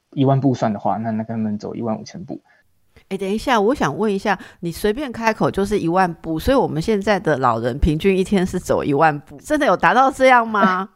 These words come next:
Speaker 1: <laughs> 如果是都市的话，因为我自己在双北市有，之前有当药师，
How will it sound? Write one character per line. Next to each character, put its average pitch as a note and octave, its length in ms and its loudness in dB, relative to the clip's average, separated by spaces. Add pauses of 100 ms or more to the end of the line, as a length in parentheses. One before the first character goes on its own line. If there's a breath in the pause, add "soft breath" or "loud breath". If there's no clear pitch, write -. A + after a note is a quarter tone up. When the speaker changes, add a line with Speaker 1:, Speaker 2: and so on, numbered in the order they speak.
(180)
Speaker 1:
<laughs> C#4 220 -10
如 G3 140 6
果 G3+ 160 4
是 G#3 140 2
都 F#3 260 0
市 F3 160 -4
的 C3 100 -4
话， C#3+ 380 -4
因 D3+ 80 -8
为 D#3 60 -6
我 C#3+ 120 -6
自 C#3+ 160 -4
己 A#2 140 -10
在 B2 220 -8
双 B2 200 -4
北 A2+ 160 -2
市 A#2 220 -2
有， G2 320 -2
之 C#3 160 0
前 A2+ 320 -4
有 G#2 120 -2
当 A2+ 240 -2
药 A#2 180 6
师， - 220 -10